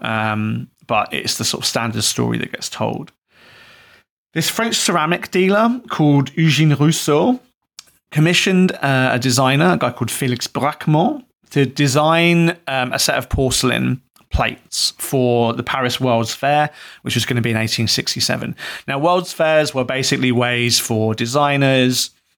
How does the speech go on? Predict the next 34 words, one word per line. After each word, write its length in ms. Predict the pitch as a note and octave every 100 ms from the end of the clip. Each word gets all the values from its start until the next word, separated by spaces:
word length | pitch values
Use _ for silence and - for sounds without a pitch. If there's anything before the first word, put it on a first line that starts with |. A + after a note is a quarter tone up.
| _ A#2
um, 580 | A2 G#2+ G#2 G#2+ G#2 - _ _ -
inventors, 840 | B2 A2+ C3+ C3+ B2+ C#3 B2 A#2 A2
artists, 720 | B2 B2+ C3 B2+ A2+ - -
and 100 | A2+
others, 380 | A2 A2 G#2+ - - - - - A2+
um, 340 | A2+ A2+ A2+ - -
to 680 | - C3+ A#2 G#2+ G#2 G#2+ A2+
exhibit 560 | A#2+ A2+ A#2 G#2+ - _ _ _
their 480 | A#2 G#2 F#2 F#2 A#2
work, 640 | A#2 A2+ - - - - - _ _ _
um, 220 | G#2+ G2+
exhibit 360 | G#2+ A2 A2 A2
their 140 | G2
goods. 420 | G#2+ E3 D3 A#2+
It 80 | B2+
was 120 | G#2+
sort 140 | - A2+
of 100 | -
a, 240 | - A#2 -
an 120 | -
economic 400 | A#2+ A#2+ A2+ -
generator 580 | C#3 C3+ B2 A#2+ - A#2
for 180 | - -
a 60 |
particular 500 | - - - - -
host 300 | A2+ C3+ -
country. 520 | - B2+ - B2 A2+
It 80 | A2
was 120 | G#2
a 140 | G#2 G#2 - - -
sort 180 | - B2+
of 40 |
celebration 1000 | - C#3+ C3 C3 C3+ - B2+ B2 B2 - _
of, 560 | A#2 G#2+ A2 G#2+ -